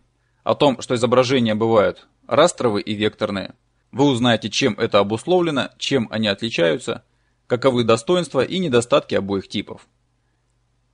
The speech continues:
Разберемся, что такое разрешение, как оно формируется, почему необходимо обращать на него внимание,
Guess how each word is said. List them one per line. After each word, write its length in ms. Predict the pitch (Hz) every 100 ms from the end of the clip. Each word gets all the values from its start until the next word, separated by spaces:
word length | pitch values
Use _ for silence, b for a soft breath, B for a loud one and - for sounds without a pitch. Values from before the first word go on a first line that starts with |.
| _
Разберемся, 580 | - 127 123 156 139 120
что 140 | -
такое 280 | 175 127 151
разрешение, 680 | 135 110 107 - 101 95 101 _ _ _ _
как 200 | 165 165
оно 140 | 151
формируется, 760 | 135 135 123 120 110 98 - 90 _ _ -
почему 300 | 117 143 139
необходимо 520 | 120 - 127 127 117
обращать 420 | 117 113 120 104
на 60 | 104
него 260 | 107 110
внимание, 580 | 107 135 180 175 139 113